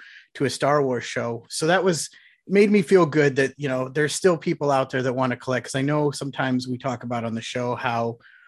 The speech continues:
our generation is probably the last generation where the hobby is going to be as big as it is. But I'm glad to see that even if it doesn't continue as big as it is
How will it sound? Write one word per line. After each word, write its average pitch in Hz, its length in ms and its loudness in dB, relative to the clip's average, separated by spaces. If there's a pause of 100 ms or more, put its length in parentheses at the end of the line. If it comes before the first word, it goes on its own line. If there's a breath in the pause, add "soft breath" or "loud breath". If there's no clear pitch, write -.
(220 soft breath)
our 139 160 4
generation 127 640 0
is 117 120 -8
probably 131 840 -2 (500 soft breath)
the 131 80 -2
last 131 340 -2
generation 139 560 -2
where 127 100 0
the 117 80 0
hobby 127 360 -2
is 123 120 -2
going 131 240 -4
to 127 60 -6
be 123 160 -2
as 113 160 0
big 127 260 0
as 123 140 0
it 120 100 -2
is. 139 240 0
But 139 160 -2
I'm 123 140 0
glad 151 240 -2
to 139 80 -6
see 135 220 -4
that 123 200 -4 (440 loud breath)
even 214 200 4
if 214 160 4
it 151 100 -2
doesn't 151 260 0
continue 131 480 -2
as 107 120 -2
big 135 240 0
as 127 140 -2
it 123 80 -2
is 120 340 -2